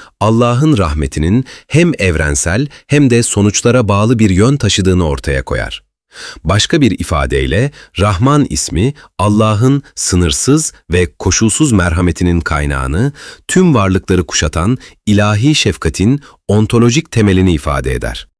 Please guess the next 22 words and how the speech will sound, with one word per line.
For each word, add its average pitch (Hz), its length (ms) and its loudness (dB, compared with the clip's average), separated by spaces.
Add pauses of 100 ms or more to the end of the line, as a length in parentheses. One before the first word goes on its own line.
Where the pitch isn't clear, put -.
(460)
Rahim 95 280 2
ise 90 360 -2 (240)
bu 147 100 2
merhametin 95 720 0 (160)
zaman 123 520 0
ve 127 100 2
sorumluluk 104 640 2
bilinci 98 340 2
içerisinde 87 520 -2
somutlaşan 78 640 -2
yansımalarını, 73 920 -2 (400)
özellikle 104 720 0 (220)
bilinç 131 320 2
sahibi 92 480 0
varlıklar 82 420 -2
üzerindeki 78 720 -2 (220)
sürekli 113 720 -2 (200)
ve 92 220 -2 (120)
özel 104 300 0
tezahürünü 82 720 -2
dile 71 180 -4
getirir. - 500 -8